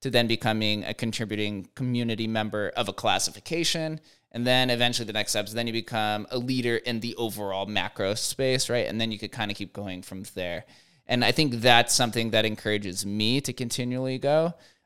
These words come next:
um, and to never quit trying to understand information, but also be able to,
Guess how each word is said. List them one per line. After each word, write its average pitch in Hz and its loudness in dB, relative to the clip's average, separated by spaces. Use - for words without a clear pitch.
um, 110 2
and 113 0
to 117 2
never 113 4
quit - 0
trying 110 0
to - -4
understand 101 -2
information, 127 -2
but 113 0
also 123 6
be 110 2
able 107 0
to, 104 -2